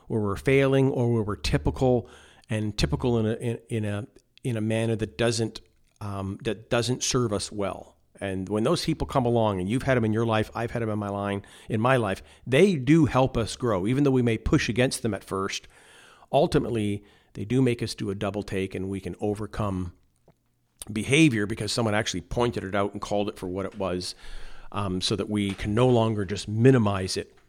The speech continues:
um, or miss it maybe altogether. So you need grace, you need truth, and then you just need time. Transformation takes time.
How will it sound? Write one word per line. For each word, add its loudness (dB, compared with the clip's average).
um, -8
or -2
miss 4
it -6
maybe -2
altogether. -8
So -6
you 0
need -6
grace, 4
you -2
need -4
truth, -2
and -6
then -2
you 0
just -6
need -4
time. -6
Transformation 2
takes -8
time. -4